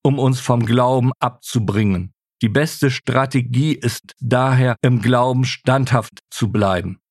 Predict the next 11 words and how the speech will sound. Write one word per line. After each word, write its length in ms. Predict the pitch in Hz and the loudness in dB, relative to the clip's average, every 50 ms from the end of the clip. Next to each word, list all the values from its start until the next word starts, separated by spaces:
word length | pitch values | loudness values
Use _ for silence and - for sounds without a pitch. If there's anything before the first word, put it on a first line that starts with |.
| _ _ | _ _
Unsere 340 | - 143 160 135 151 143 151 | 0 0 2 2 2 2 2
Hilfe 360 | 135 131 143 156 151 - 147 | 2 2 2 2 0 0 0
dazu 500 | 123 135 131 127 - - 139 131 127 - _ | 0 0 0 -2 -2 0 0 0 0 -2 _
finden 400 | - - 147 147 - - 151 120 | -2 -2 0 0 -2 -2 0 2
wir 140 | 135 139 127 | 2 2 0
im 160 | 117 113 113 | 0 0 2
Heiligen 520 | 123 131 131 131 123 107 113 113 107 101 | 2 2 2 2 2 2 0 0 0 0
Geist 600 | 92 110 117 120 127 135 139 131 - - - - - - | 0 0 0 2 0 0 -2 -4 -6 -12 -20 -12 -4 -2
und 140 | 139 135 123 | -2 0 2
im 200 | 123 120 110 104 | 0 0 2 2
Wort 380 | 120 120 120 127 123 - - | 2 2 2 0 -2 -6 -12